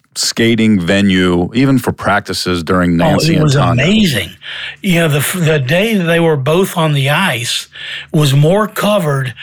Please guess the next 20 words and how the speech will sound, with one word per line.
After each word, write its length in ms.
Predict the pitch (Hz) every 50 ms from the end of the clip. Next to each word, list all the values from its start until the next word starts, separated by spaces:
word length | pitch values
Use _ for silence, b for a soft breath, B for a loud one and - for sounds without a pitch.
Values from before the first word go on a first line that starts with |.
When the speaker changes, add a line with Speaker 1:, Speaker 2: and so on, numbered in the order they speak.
| B B B
Speaker 2:
than 220 | - 156 147 147 147
most 480 | 156 170 190 175 - - - - - - -
Olympic 540 | 147 143 156 170 175 - - 160 143 143 - -
events 520 | - - 143 127 123 156 165 151 - -
themselves. 720 | 147 135 127 - 254 262 302 - - - - - - - - B B B B B B
I 20 |
mean, 80 | 95 90
Speaker 1:
Mm-hmm. 100 | 170 - - 143
Speaker 2:
you 140 | 175 190
went 260 | 190 190 196 202 185 156
and 240 | 151 156 156 160
there 140 | 165 175 175
was 180 | 170 170 160 135
just 280 | 165 175 147 - -
a 80 | 160 143
sea 440 | - - - - 208 226 247 254 208
of 140 | 120 104 104
us. 140 | 127 127
I 100 | 151 151
remember, 420 | 165 175 190 185 180 165 151 139